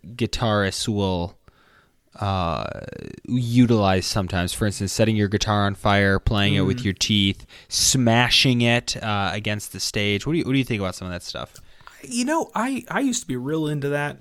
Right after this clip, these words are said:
Speaker 2: when I was in high school. I thought that was real cool. I still kinda do. Um, I can
Speaker 1: Yeah.
Speaker 2: take it or, take it or leave it at this point. <laughs> Like,
Speaker 1: Right.
Speaker 2: it's pretty cool. Like, I, you know, um, hey, I, I wanna say more talk box. That, that's kinda my thing right now. I
Speaker 1: Oh,
Speaker 2: think that's,
Speaker 1: yeah,
Speaker 2: talk about
Speaker 1: yeah.
Speaker 2: gimmicks. <laughs> I think we need more
Speaker 1: Oh,
Speaker 2: talk
Speaker 1: uh,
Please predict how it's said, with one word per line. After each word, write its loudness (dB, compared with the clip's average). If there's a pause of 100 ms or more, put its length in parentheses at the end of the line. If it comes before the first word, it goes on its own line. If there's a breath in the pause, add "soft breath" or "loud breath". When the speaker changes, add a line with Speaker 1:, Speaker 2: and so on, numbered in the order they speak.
(240)
Speaker 2:
when -10
I -6
was -10
in -8
high -8
school. -6
I -6
thought -12
that -10
was -10
real -10
cool. -10 (420 loud breath)
I 4
still 2
kinda -6
do. -10 (460 soft breath)
Um, -4
I -8
can 0
Speaker 1:
Yeah. 4
Speaker 2:
take -6
it -10
or, -8
take -2
it -2
or 2
leave -8
it -4
at -8
this -2
point. -4 (100)
<laughs> -4
Like, 2
Speaker 1:
Right. 4
Speaker 2:
it's 0
pretty 0
cool. -6
Like, -4
I, 0
you 0
know, -8 (480 loud breath)
um, -2 (240)
hey, -8 (160)
I, -4
I -6
wanna -2
say -8 (100)
more -2
talk -4
box. -8 (140)
That, -12
that's -6
kinda -6
my -8
thing -12
right -10
now. -8
I -4
Speaker 1:
Oh, 2
Speaker 2:
think 0
that's, -6
Speaker 1:
yeah, 2
Speaker 2:
talk 2
about -2
Speaker 1:
yeah. -4
Speaker 2:
gimmicks. 0
<laughs> -
I -12
think -10
we -8
need -8
more -8
Speaker 1:
Oh, 6
Speaker 2:
talk -4
Speaker 1:
uh, -12